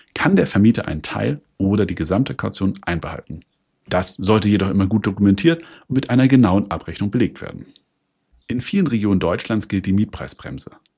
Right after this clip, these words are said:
Diese soll verhindern, dass Mieten bei Wiedervermietung übermäßig steigen.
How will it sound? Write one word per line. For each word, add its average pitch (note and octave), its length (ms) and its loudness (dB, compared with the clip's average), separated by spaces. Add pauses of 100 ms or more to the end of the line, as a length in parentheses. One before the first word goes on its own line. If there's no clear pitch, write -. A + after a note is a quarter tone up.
(140)
Diese D#3+ 180 -4
soll A2+ 200 2
verhindern, G#2+ 400 -2
dass F#2+ 220 -6
Mieten A#2+ 380 -2 (180)
bei F#2 160 -4
Wiedervermietung G#2+ 680 -2
übermäßig G#2+ 520 -2
steigen. - 380 -4